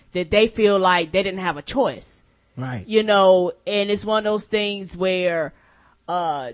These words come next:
Speaker 1: to an extent, it, it's, it's, it's a form of discrimination. And it's funny how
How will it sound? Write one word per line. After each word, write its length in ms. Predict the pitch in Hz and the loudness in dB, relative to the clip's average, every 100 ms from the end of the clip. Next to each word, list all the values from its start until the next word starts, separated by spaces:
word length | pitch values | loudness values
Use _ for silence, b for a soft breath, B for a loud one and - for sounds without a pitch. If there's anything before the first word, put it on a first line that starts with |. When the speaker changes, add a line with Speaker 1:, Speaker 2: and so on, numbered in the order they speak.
| - | -4
Speaker 1:
to 180 | 254 220 | -2 -2
an 100 | 202 | -4
extent, 580 | 180 - - 208 214 | -8 -8 0 0 0
it, 160 | 190 196 | -4 -6
it's, 220 | 196 190 - | -4 -4 0
it's, 220 | 202 202 | 0 2
it's 220 | 226 220 | 0 0
a 60 | 196 | -2
form 200 | 220 214 | -4 0
of 140 | 190 | 0
discrimination. 960 | 170 - 185 175 165 202 254 - 139 98 b b b b b | -2 -4 -4 -4 0 0 0 -4 -6 -12 b b b b b
And 220 | - 180 185 | -4 -2 -2
it's 180 | 185 | -4
funny 360 | - 214 240 226 | -2 0 0 -2
how 340 | 214 175 175 | -4 -4 -4